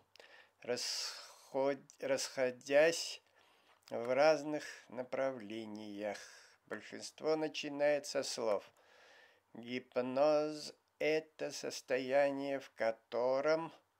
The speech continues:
и поскольку гипноз — это не состояние, всё последующее из определений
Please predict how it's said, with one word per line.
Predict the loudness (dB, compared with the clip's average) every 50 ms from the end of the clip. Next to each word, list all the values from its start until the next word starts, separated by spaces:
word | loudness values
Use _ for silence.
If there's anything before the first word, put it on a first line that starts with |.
| _ _ _ _ _ _ _ _ _ _ _ _ -18
и | -10 -4
поскольку | -2 -2 -2 -2 -4 -4 -4 -4 -4 -6 -10 -10
гипноз — | -8 -6 -8 -8 -6 -2 -2 0 4 4 4 4 4 0 -4 -8 -6
это | -6 -6 -6 -4 -2 -2 -2 -2 -4 _ -10
не | -8 -4 -2 2 2 2 2 2
состояние, | -2 -6 -8 -8 -8 -8 -6 -4 -4 -4 -4 -2 -2 0 0 0 -2 -4 -4 -4 -4 -4 -8 _ _ _ -20 -20 -20 -20 -20 -20 _ _ _
всё | -18 -10 -6 -4 -4
последующее | -2 2 2 2 2 2 -2 -4 -4 0 2 2 2 2 0 -4 -2 -2 -2 -2 -2 -2 -4 -4 -6 -6 -6 -8
из | -10 -10 -8 -8 -6 -6 -8
определений | -8 -8 -8 -10 -10 -10 -10 -12 -10 -10 -10 -6 -4 -2 -2 -2 -2 -4 -6 -6 -6 -6 -6